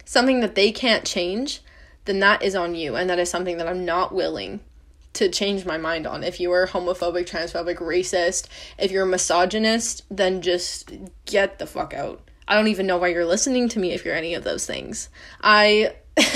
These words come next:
that's just me being brunt, blunt, brutal, whatever. And the thing about this, too, is I will go to, like, parties, or I'll go somewhere where there's just, like, a bunch of, like,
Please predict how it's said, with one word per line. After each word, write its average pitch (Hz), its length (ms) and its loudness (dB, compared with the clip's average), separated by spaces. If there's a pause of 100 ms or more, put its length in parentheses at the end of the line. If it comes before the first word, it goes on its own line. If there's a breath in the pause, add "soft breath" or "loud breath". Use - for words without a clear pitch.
(640 loud breath)
that's 339 220 8
just 349 80 -4
me 320 180 4
being 269 280 0
brunt, 208 560 0
blunt, 220 460 4
brutal, 214 680 4 (480 soft breath)
whatever. 180 480 0 (140)
And 220 260 4
the 233 60 2
thing 277 200 4
about 247 280 2
this, 208 160 -4
too, 202 320 -2
is 196 260 2
I 208 120 6
will 208 100 4
go 202 120 6
to, 196 80 6
like, 180 200 2
parties, 302 420 2
or 254 80 6
I'll 208 100 8
go 208 140 4
somewhere 202 340 -2
where 190 120 2
there's 190 220 0
just, 208 140 -8
like, 202 100 -2
a 185 60 0
bunch 165 280 -2
of, 196 100 -6
like, 156 260 -2